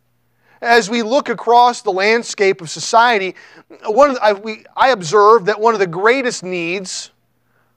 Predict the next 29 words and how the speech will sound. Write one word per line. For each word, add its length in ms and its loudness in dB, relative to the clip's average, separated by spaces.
of 200 2
the 60 -4
world 600 0
is 220 -4
for 480 -2
men 360 2
of 180 2
God 380 4
to 80 -14
stand 500 -4
up 320 -2
and 180 -2
live 220 -2
for 160 -8
the 80 -8
Lord. 460 -10
There's 280 0
a 60 4
great 420 -2
dearth 680 0
of 400 -4
male 540 0
leadership 600 -4
in 60 -10
the 80 -10
world 260 -2
today, 300 -14
isn't 220 -12
there? 300 -12